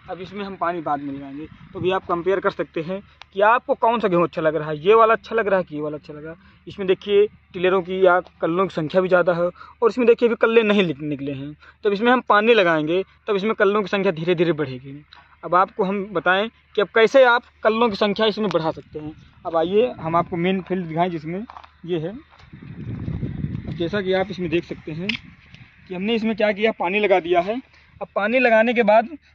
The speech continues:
हम इसमें यूरिया का, बहुत किसान, आप भाई, किसान भाइयों, आप लोग भी बहुत यूरिया का प्रयोग करते होंगे कि ताकि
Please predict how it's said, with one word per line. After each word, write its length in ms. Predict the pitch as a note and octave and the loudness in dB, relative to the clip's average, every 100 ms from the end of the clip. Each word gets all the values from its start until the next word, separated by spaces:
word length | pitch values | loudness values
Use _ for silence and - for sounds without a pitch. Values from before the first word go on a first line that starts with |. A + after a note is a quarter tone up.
| - | -8
हम 160 | A3+ | -6
इसमें 360 | A3+ G#3+ B3+ C#4+ - _ _ _ _ | -6 -4 -2 -4 -8 _ _ _ _
यूरिया 460 | G#3+ E3+ G3+ A3 B3 | -18 -12 -6 2 4
का, 140 | A#3 G#3+ | 4 4
बहुत 300 | F#3 A3 - | 2 -4 -8
किसान, 360 | F#3 F#3+ G#3 | -6 -2 -2
आप 160 | G#3 F#3+ | 0 -2
भाई, 240 | C#3+ E3+ | -2 -6
किसान 300 | E3 E3+ F3 | -6 -10 -8
भाइयों, 260 | E3 D#3 G#3 B3+ _ _ - | -6 -8 -10 -12 _ _ -6
आप 140 | F#3+ | -4
लोग 180 | G3 G#3 | 0 0
भी 60 | F#3+ | 0
बहुत 260 | F3+ G3+ | -2 -2
यूरिया 280 | F3+ F3 F#3 | -2 -2 0
का 80 | F#3 | 0
प्रयोग 260 | E3+ F3 - | -2 -4 -4
करते 240 | C#3+ D3 | -12 -16
होंगे 340 | B2 C3+ C#3 D3 _ _ _ | -20 -20 -20 -20 _ _ _
कि 40 | |
ताकि 320 | F3 F3 G#3 | -4 -4 -4